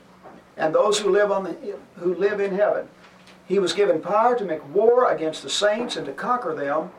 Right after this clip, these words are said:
and he was given authority over every tribe, people, language, and nation, and all inhabitants of the earth will worship the beast, all whose names have not been written in the book of life, belonging to the Lamb of God." And so here is the dragon and the beast,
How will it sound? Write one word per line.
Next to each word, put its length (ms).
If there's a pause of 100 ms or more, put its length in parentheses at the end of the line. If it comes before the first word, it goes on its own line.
(360)
and 100
he 60
was 140
given 240
authority 640
over 220
every 220
tribe, 380
people, 260
language, 380
and 80
nation, 320
and 80
all 200
inhabitants 440
of 80
the 80
earth 220 (220)
will 140
worship 300
the 60
beast, 360 (480)
all 340
whose 160
names 300
have 140
not 240
been 140
written 260
in 40
the 80
book 200
of 100
life, 300 (100)
belonging 420
to 80
the 80
Lamb 320
of 120
God." 340 (360)
And 160
so 400 (280)
here 240
is 300
the 100
dragon 720 (720)
and 160
the 100
beast, 540